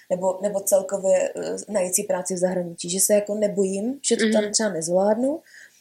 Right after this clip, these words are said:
Speaker 1: že už máš jakoby to sebevědomí
Speaker 2: Nějakou
Speaker 1: na to,
Speaker 2: zkušenost.
Speaker 1: nějakou tu zkušenost,
Speaker 2: Jo,
Speaker 1: že to
Speaker 2: jo.
Speaker 1: prostě jde tam
Speaker 2: Mhm.
Speaker 1: žít.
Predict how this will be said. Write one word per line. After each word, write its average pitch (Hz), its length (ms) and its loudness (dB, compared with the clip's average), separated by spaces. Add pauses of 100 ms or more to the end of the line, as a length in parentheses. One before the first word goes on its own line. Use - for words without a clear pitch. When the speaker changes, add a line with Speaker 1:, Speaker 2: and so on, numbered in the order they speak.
(220)
Speaker 1:
že - 100 -4
už - 200 -2
máš 214 420 2
jakoby 208 380 -6
to 208 180 -6
sebevědomí 196 500 0
Speaker 2:
Nějakou 196 60 -6 (100)
Speaker 1:
na 190 40 2
to, - 60 0
Speaker 2:
zkušenost. 190 380 2
Speaker 1:
nějakou 208 300 0
tu 208 120 -10
zkušenost, 196 500 -2
Speaker 2:
Jo, 190 60 4
Speaker 1:
že 214 80 2
to 214 120 -4
Speaker 2:
jo. 190 60 -4
Speaker 1:
prostě 214 300 -4
jde 185 380 -2 (180)
tam 180 120 -6
Speaker 2:
Mhm. 180 120 -4
Speaker 1:
žít. 208 340 0